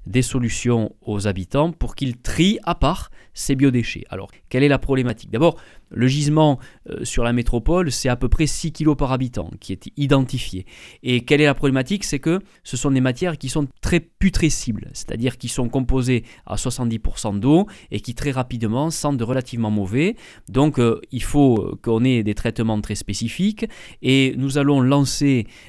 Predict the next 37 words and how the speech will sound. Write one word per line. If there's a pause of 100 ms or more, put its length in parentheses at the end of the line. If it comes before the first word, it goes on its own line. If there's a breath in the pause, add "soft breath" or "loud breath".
(160 loud breath)
euh,
différents
types
de,
d'équipements
pour
être
en
phase (160 loud breath)
avec,
euh,
le
tri
des
biodéchets. (280 loud breath)
D'abord, (120)
dans
notre
feuille
de
route
biodéchets
au
niveau
de
la
métropole, (300 soft breath)
nous
avons,
euh,
comme
objectif
de
doubler (260 soft breath)
l'équipement
en
composteur